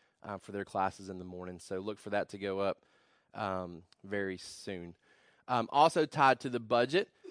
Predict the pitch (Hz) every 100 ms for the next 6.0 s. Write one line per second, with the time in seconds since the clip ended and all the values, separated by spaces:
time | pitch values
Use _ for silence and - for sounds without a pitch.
0 | - 131 123 113 113 123 123 120 107 123
1 | 135 147 147 - - - - 135 123 110
2 | - 139 143 123 123 135 143 127 135 135
3 | 131 127 - _ - 120 113 117 - 123
4 | 117 - 127 - 120 104 120 135 135 117
5 | - 113 - 117 117 107 117 117 107 101